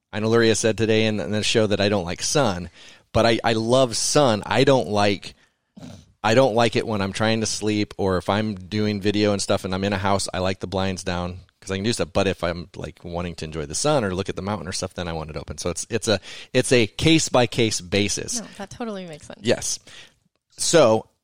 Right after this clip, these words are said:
Speaker 1: I was, like, at a point in my life where I'm like, "Look, I'm, I'm forty-nine. I am tired of this dreary weather for eight months." It's, it's a mist.
Speaker 2: <laughs>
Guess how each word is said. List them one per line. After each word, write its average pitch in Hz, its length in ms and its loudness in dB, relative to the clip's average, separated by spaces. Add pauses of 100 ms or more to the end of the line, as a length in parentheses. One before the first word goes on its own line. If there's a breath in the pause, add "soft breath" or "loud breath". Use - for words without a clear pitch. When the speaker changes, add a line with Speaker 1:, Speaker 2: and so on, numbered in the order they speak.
Speaker 1:
I 131 220 4
was, 143 260 4
like, 113 320 2 (200)
at 113 140 2
a 120 40 2
point 127 200 2
in 104 40 -4
my 110 100 2
life 98 300 2
where 98 100 0
I'm 95 80 -4
like, 90 240 -6
"Look, 85 360 -10 (600)
I'm, 107 480 0 (120)
I'm 104 160 -4
forty-nine. 95 840 0 (440)
I 101 520 0 (440)
am 95 160 -8
tired 107 480 2
of 92 360 -2 (140)
this - 500 -2 (560)
dreary 117 420 2
weather 98 560 2 (380 soft breath)
for 104 220 0
eight 107 200 0
months." 92 360 -4
It's, 95 240 -6
it's - 200 -4
a 143 40 6
mist. 131 600 2
Speaker 2:
<laughs> 165 60 -8